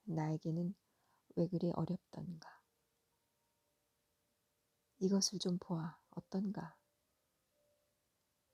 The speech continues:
M은 춘심히 어깨에 머리를 누이며 나를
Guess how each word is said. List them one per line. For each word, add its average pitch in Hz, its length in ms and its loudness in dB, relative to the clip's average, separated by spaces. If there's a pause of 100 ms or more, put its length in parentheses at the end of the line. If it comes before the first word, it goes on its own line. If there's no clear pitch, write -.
(140)
M은 180 420 2 (840)
춘심히 196 760 6
어깨에 175 720 4 (240)
머리를 175 420 6
누이며 165 640 0 (560)
나를 160 460 -2